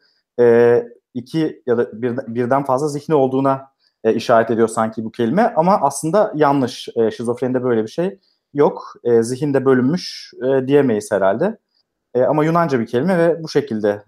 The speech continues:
e, bize gelmiş. E, ama şizofreni nedir, e, diye başlarsak aslında şizofreni biraz daha farklı,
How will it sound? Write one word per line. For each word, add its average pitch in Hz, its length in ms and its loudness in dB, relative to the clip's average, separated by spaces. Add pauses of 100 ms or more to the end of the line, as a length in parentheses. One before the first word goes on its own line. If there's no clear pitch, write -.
(140)
e, 110 260 2
bize 110 200 2
gelmiş. 113 640 -2 (640)
E, - 60 -8 (400)
ama 160 320 0
şizofreni 156 720 0 (240)
nedir, 139 640 -2 (160)
e, 120 60 2 (680)
diye 131 180 2
başlarsak 139 580 0
aslında 131 240 -4
şizofreni 143 360 -4
biraz 123 220 2
daha 151 100 4
farklı, 139 540 0